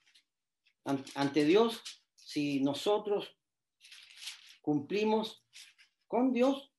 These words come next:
si nosotros, lo voy a leer mejor, mejor.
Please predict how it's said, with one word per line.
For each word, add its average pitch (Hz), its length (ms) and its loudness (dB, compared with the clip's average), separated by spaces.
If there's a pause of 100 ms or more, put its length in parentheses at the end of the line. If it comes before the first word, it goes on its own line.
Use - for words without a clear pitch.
(1600)
si - 140 -2
nosotros, 185 760 -2 (320)
lo 214 140 0
voy 226 160 2
a 214 60 4
leer 180 200 2
mejor, 127 300 -4 (640)
mejor. 175 460 -10